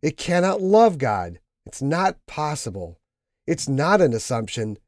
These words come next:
It's God's word. The sin in me and you, it loves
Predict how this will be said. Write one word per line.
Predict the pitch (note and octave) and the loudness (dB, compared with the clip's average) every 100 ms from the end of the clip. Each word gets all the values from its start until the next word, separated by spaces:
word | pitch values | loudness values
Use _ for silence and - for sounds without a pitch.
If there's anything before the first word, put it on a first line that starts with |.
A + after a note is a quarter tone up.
| _ | _
It's | - E3+ - | -2 0 0
God's | - D3 D#3 D#3 B2 | 0 4 4 2 0
word. | B2+ D#3 D3+ G#2+ E2+ - _ _ _ _ _ _ _ | 4 6 6 2 -6 -14 _ _ _ _ _ _ _
The | F3 | 0
sin | - - B3 A#3 | 0 6 10 10
in | E3 C#3 | 8 4
me | F#3 A3 A#3 A3+ D#3+ - _ - | 4 6 4 2 -2 -10 _ 2
and | F3 | 4
you, | A3 G#3 G3 G3 F3+ - _ | 6 6 6 4 0 -6 _
it | F#3 G3+ | 0 0
loves | G3 G#3 E3+ D#3 D#3 - | 4 6 8 6 4 -4